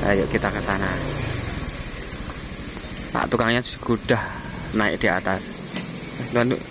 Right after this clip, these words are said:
lihat kons ya. Pagi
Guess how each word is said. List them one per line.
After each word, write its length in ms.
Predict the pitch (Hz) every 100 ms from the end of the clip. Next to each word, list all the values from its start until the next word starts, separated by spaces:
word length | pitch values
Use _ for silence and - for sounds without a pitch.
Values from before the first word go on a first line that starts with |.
| 117
lihat 160 | 117
kons 240 | - 123 123
ya. 120 | 131 - - - - - - - - - - - - - - - - - - - - - - - - - - - - - - - - - - - - - - - - - - -
Pagi 240 | - -